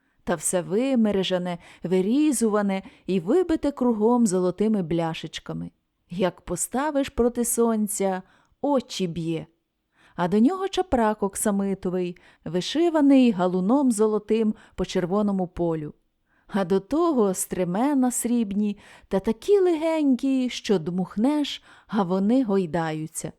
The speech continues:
Чи той набор, якому ханеняті готували, чи хто й зна, кому вже його лагоджено. Тільки опинилось воно в руках у стародуба, у Семена. І він оце показував у курінні.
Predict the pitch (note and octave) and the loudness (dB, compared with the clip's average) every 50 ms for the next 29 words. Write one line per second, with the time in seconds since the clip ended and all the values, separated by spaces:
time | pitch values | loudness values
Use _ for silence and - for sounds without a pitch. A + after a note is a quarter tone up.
0 | _ _ _ _ _ _ _ _ _ _ _ _ _ _ _ - - G3 - F4+ | _ _ _ _ _ _ _ _ _ _ _ _ _ _ _ -4 -4 -2 0 2
1 | F#4+ F#4+ F#4 F4 D#4 B3+ G#3+ C4 C#4 C#4 C4 B3 - C4+ B3+ A#3 A#3 A3+ - G#3+ | 2 2 2 2 0 0 2 2 2 2 2 0 0 2 2 2 2 0 0 -2
2 | G3+ G3 F#3 F#3 G3 A3 C4+ D4+ D4+ - - C4 B3 A#3 A#3 A#3 - B3 G#3+ G#3 | -4 -2 -2 -2 -2 -2 -2 -2 -2 -4 -2 -2 0 -2 -2 -2 -2 -4 -2 0
3 | A3+ A3+ A3+ A3 G#3 G3+ G3 G3 - - - - _ _ - - F#3 F3 - - | 0 0 0 -2 -2 -2 -4 -6 -8 -14 -20 -20 _ _ -6 -4 -2 -2 -4 -6
4 | - - - F#4+ F#4+ F#4+ E4+ C#4+ A3 G3 A3 B3+ C#4+ C#4+ C#4+ C4+ - A#3 A3 G#3+ | -8 -4 -2 0 2 2 0 0 0 2 2 4 4 2 0 -2 -2 -2 0 2
5 | A3+ B3 A#3+ A3+ F#3+ G#3+ G#3 G3+ F#3+ F#3+ G3 G3 F#3 F3+ E3+ E3+ D#3+ E3+ F3 - | 2 0 0 0 0 0 0 0 -2 -2 -2 -2 -2 -2 -2 -4 -6 -8 -8 -8
6 | - E3+ D#3+ D#3+ D#3+ D#3 - _ _ _ _ _ - - G3+ F3+ - F#3+ E3+ - | -8 -10 -8 -10 -10 -14 -16 _ _ _ _ _ -4 -2 -2 0 0 -2 -2 -2
7 | F3+ - - F#3 G#3+ B3+ E4+ F4 D#4 D4 C#4 - A3+ A3+ B3+ A#3 B3 B3 A#3+ A#3+ | -2 -2 0 0 2 2 2 0 -2 -2 -4 -4 -2 0 2 2 4 2 2 0
8 | - - - - - - E3 E3+ F3+ F3 D#3+ - - C#4 E4+ F4 F4 - - - | -2 -8 -20 -12 -6 -4 -2 0 0 -2 -2 -2 -2 -2 -2 -2 -4 -6 -10 -6
9 | - B3 A3+ - - - A3+ A3 G#3+ G#3+ G3+ F3 D#3+ G3 G3+ F#3 E3+ D3+ D#3 D3 | -4 -4 -4 -4 -4 -2 -2 0 0 0 -2 -2 -2 -2 0 0 0 -2 -4 -8
10 | D3+ E3 - _ _ _ _ _ _ _ - A3+ A3 - - C#4 C4 A#3+ A3 F#3 | -8 -10 -16 _ _ _ _ _ _ _ -4 -4 -4 -2 2 2 4 4 4 2
11 | E3 D3+ D#3 D3 C3+ - _ _ _ _ _ - - - - F#3 F#3+ F#3+ G3+ A#3 | 0 -4 -6 -8 -10 -12 _ _ _ _ _ -20 -18 -6 -2 0 2 2 2 2
12 | D4+ F#4 F4+ E4+ B3+ G#3 - - A3 A3+ B3 - G#3 - - F#3 F#3+ F#3+ F#3 F#3 | 2 0 0 0 0 0 0 2 0 0 0 0 -2 -4 -2 0 0 0 0 0
13 | F#3+ F#3+ F3+ - G3 - - G3 G3 G3 F3+ F3+ F3 E3+ D#3+ D#3+ - | 0 0 0 0 -4 -6 -4 -4 -2 -2 -2 -4 -4 -6 -8 -10 -12